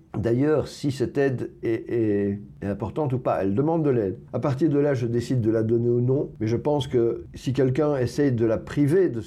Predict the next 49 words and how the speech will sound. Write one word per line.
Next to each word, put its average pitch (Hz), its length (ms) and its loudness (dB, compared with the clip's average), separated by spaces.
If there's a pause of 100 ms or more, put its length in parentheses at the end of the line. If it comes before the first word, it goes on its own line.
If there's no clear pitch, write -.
(120)
de 107 160 -6
sa - 180 -2
liberté 120 440 2
et - 20 4
de - 60 -2
son 117 120 -4
libre 107 220 0
arbitre, 127 340 0
c'est-à-dire 107 340 -2
ce - 80 -6
qu'il 113 120 -4
y - 40 -4
a - 20 -14
de - 40 -16
plus 104 100 -10
cher 98 220 -6
pour 92 220 -6
moi 156 340 0 (160)
et 143 120 2
pour 107 260 -2
elle, 175 300 0 (260)
on 135 160 2
est 127 100 4
clairement 127 500 2
face - 560 -4 (100)
à 117 380 -2
un 101 140 -4
humain 123 480 0
qui 107 140 -8
ne 107 80 -2
respecte 135 560 -4
pas 127 180 -2
l'humain 110 520 -2 (140)
et 110 120 0
donc 143 260 0
qui 156 300 0
est 147 200 2
un 117 200 -4
ennemi 143 520 0 (180)
de 110 100 0
l'homme 120 240 2
en 101 120 -4
paix 120 280 0
ou 117 100 0
de 98 60 -2
la 92 100 -2
femme 110 240 -4
en 90 80 -4
paix. - 240 -10